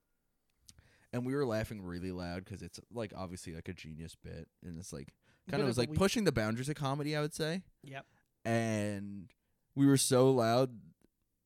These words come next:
Speaker 1: that Nicole was like, "Oh, that's, there's my friend Mike and Diego."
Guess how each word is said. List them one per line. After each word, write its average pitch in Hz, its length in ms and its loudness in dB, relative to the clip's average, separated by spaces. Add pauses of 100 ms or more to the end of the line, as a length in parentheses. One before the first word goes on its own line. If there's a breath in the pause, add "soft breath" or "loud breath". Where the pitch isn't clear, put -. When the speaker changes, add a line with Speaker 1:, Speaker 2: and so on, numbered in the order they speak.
(680)
Speaker 1:
that 110 320 0
Nicole 117 260 4
was 113 160 2
like, 107 280 0
"Oh, 202 200 8
that's, 190 320 2
there's 165 280 2 (320)
my 147 140 2
friend 160 220 0
Mike 170 460 -2 (1120)
and 147 160 2
Diego." 175 600 4